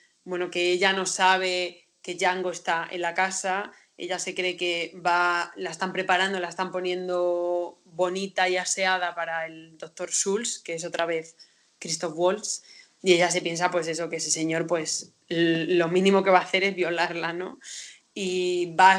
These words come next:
ahí como súper asustada y de repente él, cuando abre la puerta, le dice una frase como,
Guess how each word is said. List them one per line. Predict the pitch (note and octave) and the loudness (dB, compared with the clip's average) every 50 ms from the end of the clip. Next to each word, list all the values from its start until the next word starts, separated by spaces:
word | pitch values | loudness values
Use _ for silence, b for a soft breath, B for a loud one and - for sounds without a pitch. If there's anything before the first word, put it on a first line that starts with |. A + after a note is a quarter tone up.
| F#3+ G3 - | 4 0 0
ahí | F#3+ F#3 G3+ G3 | 0 0 0 -2
como | A3 G#3+ G#3+ G#3 | -2 -2 -2 -4
súper | G#3 G#3+ F#3+ G#3+ G3+ | -4 -4 -2 -2 -2
asustada | F#3+ F#3+ F#3 F3+ - - G#3+ G#3+ G#3+ A3 G#3+ | -2 -2 -6 -10 -2 4 6 6 6 6 4
y | G#3 | 0
de | G3 G3 F#3 | -2 -4 -6
repente | F#3 F#3 F#3+ F#3+ F#3 F#3+ F#3+ G#3 G3+ G3 G3+ G3+ | -6 -6 -6 -6 -8 -6 -4 -4 -2 0 0 -2
él, | G#3+ A3+ A3 - - _ | -2 -4 -8 -14 -20 _
cuando | _ - G3 F#3 F#3+ F#3 | _ -4 -4 -2 -2 -2
abre | G3 G#3 G#3+ | -2 -2 0
la | G#3+ G3 F#3+ F#3+ | 0 0 -2 -2
puerta, | - G3+ G#3 G#3 - G#3 F#3+ | -4 -6 -6 -6 -6 -6 -6
le | F#3+ F#3 | -6 -6
dice | F#3 G3 F#3+ - A3 | -8 -10 -10 -10 -8
una | G#3+ G3+ F#3+ | -8 -8 -8
frase | G3 - G3+ G3+ G3+ G#3+ - | -6 -6 -6 -6 -6 -8 -12
como, | G3 F#3 F#3 F#3 F3+ F3+ | -14 -12 -10 -10 -12 -12